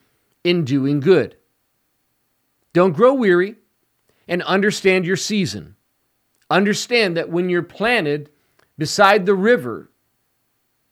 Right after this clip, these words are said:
that every tree along that river is not planted at the same time, is not the same age, and is not in the same place, in the same timing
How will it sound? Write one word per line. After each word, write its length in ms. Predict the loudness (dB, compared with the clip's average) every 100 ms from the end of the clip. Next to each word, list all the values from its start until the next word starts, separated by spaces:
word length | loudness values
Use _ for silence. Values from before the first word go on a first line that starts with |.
| _ _ _ _ _ _ _ _ _ _ _ _ _ _ _ -4
that 320 | -2 -2 -2
every 380 | 2 2 2 -6
tree 340 | -6 -6 0
along 300 | 2 2 0
that 180 | -2 -2
river 280 | 0 0 0
is 160 | -4 -4
not 260 | -4 -6
planted 380 | -6 -4 -2 -2
at 80 | -4
the 80 | -6
same 320 | -6 -4 -4
time, 320 | -4 -4 -4
is 160 | -6 -4
not 220 | -4 -2
the 80 | -6
same 320 | -4 -4 -2
age, 340 | -4 -4 -10 _ _ _
and 120 | -10 -10
is 140 | -8
not 340 | -4 -4 -4
in 320 | -8 -8 -8 -12 _ -20 -8
the 100 | -6
same 360 | -2 -2 -2
place, 400 | -2 2 2 0
in 140 | -6 -6
the 80 |
same 340 | -6 -4 -2 -4
timing 600 | -4 -2 -2 -2 -4